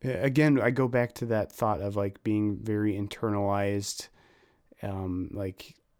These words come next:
you, yeah, you, through, um, through teachings and other, other mediums, you, you find your way to get to that point. Um, uh,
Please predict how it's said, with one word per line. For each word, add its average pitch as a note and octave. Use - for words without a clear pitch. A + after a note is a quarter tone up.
you, A2+
yeah, G#2+
you, A2
through, G#2+
um, F2+
through A2+
teachings A2+
and G2
other, G2+
other G2+
mediums, G#2+
you, G#2
you G#2
find G#2+
your G#2+
way G#2
to G2+
get A2+
to A#2+
that G#2
point. G2+
Um, A#1
uh, A2